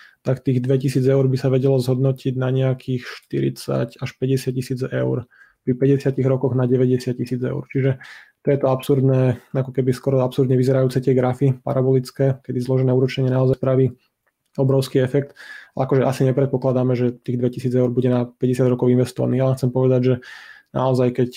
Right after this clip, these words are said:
ten horizont je dostatočne dlhý, ide o mladého človeka, ktorému budú rast príjmy, môže dlhodobo investovať. Pokiaľ by to dokázal dlhodobo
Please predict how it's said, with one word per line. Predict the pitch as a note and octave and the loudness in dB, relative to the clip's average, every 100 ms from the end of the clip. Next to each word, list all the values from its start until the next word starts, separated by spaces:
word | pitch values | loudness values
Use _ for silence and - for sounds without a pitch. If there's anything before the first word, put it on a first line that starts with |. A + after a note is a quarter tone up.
| - | -2
ten | C3 | 0
horizont | B2 C3 C3+ | 2 2 4
je | B2+ | 2
dostatočne | C3 C3 C3 - B2+ | 0 -2 -4 0 0
dlhý, | C3 B2+ C3 B2+ B2 - | 2 4 4 4 2 -2
ide | B2+ | 0
o | B2+ | 2
mladého | C3 C3 C3 | 2 2 2
človeka, | B2+ C3+ B2+ B2 B2 | 0 0 0 0 -4
ktorému | - B2 B2+ B2 | -4 -4 -2 -2
budú | A#2+ C3 | 0 0
rast | C3+ B2+ - | 0 0 -2
príjmy, | B2+ B2 | 0 2
môže | B2 B2 C3 | 2 0 2
dlhodobo | B2+ B2 B2 | 0 2 2
investovať. | B2+ B2 - C3 B2+ A#2+ - - _ _ | 2 0 -2 0 0 -2 -12 -20 _ _
Pokiaľ | - C#3 C#3+ | -6 -2 0
by | C#3 | 2
to | C3+ C3 | 2 0
dokázal | C3+ B2+ B2+ | 2 2 2
dlhodobo | C3 C3 B2+ B2+ B2 | 2 2 2 2 0